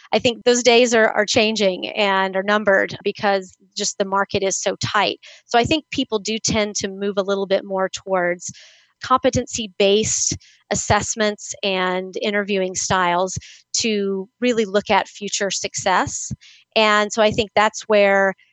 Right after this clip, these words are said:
being creative, thinking deeply about what you enjoy, what makes you happy, what you want to do,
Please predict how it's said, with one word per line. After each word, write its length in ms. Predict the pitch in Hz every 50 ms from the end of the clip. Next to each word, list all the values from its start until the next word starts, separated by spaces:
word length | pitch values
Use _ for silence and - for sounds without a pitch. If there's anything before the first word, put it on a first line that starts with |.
| _ _ -
being 240 | 247 247 254 262 254
creative, 680 | - - - 247 214 202 202 196 196 202 202 196 -
thinking 600 | - _ _ - 269 269 262 - 277 254 240 226 - - - - _ 190 _ -
deeply 400 | 220 226 226 - - 240 220 208
about 380 | 196 202 196 190 185 - - - _ _ _ _ _ _ _ _ _ _ _ 190
what 200 | 202 226 220 - _ _ _ _ _
you 140 | - 220 208
enjoy, 500 | 190 185 175 - 202 190 185 196 196 196
what 160 | 190 196 -
makes 240 | - 185 180 - -
you 60 | -
happy, 400 | - - - 208 202 - 214 214
what 200 | 185 180 196 -
you 120 | 208 202 185
want 300 | 170 180 190 196 202 -
to 120 | - - 190
do, 380 | 175 190 185 180 185 185 190